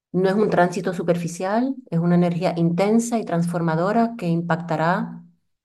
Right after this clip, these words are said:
las raíces de quién eres. Sentirás una necesidad poderosa de dejar atrás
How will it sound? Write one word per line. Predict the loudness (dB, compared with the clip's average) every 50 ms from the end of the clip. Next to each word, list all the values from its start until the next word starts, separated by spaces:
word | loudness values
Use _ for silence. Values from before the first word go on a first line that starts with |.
| _ _ _ _ _ -6
las | 0 2 2 4 4
raíces | 2 2 2 2 0 -2 -2 -6 -8 -8 -8 -10 -10 -12 -14 -16 _ _ _ _ _ _ _ _ _ -6
de | -6 -6
quién | -4 -2 -2 -2
eres. | -2 -2 -4 -6 -10 -12 -16 -20 _ _ _ _ _ _ _ _ _ _ _ _ _ _ _ _ _ _ _ _ _ _ _ _ _ _ _ _ _ _ _ _ _ _ -8
Sentirás | -2 0 0 2 4 4 6 6 6
una | 4 4
necesidad | 2 2 0 0 -2 -2 0 2 2 2 2 0 -6 -10 -12 -16 -10 0
poderosa | 2 4 4 6 4 4 4 4 2 0 -4 -6 -6 -6 -6 -8 -6
de | -2 0 2
dejar | 2 4 4 4 4
atrás | 4 4 2 2 2 2 0 0 -2 -6 -14 _